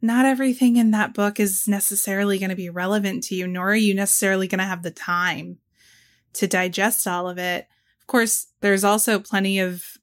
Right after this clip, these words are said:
nonfiction that is super interesting, and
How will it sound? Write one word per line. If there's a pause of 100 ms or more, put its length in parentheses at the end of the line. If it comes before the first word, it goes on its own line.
nonfiction
that
is (400)
super
interesting,
and